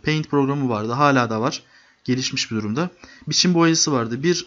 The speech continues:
yazının veya bir ekran üzerine çizilmiş şeklin özelliklerini kopyalayıp diğer araca, e, diğer objeye aynen yapıştırıyordu. Burada da şöyle bir seçenek var. Bakın bu alanda ilgili objemizi seçtikten sonra Copy Properties var.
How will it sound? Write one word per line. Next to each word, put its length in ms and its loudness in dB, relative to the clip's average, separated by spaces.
yazının 540 0
veya 260 2
bir 240 0
ekran 300 -2
üzerine 260 0
çizilmiş 400 -2
şeklin 440 -2
özelliklerini 560 0
kopyalayıp 500 -2
diğer 240 2
araca, 400 0
e, 140 -2
diğer 180 4
objeye 480 4
aynen 260 2
yapıştırıyordu. 680 -2
Burada 260 2
da 80 2
şöyle 240 2
bir 40 -2
seçenek 420 -2
var. 220 -4
Bakın 280 -4
bu 140 6
alanda 440 2
ilgili 300 6
objemizi 440 6
seçtikten 520 4
sonra 380 2
Copy 240 2
Properties 680 2
var. 120 -10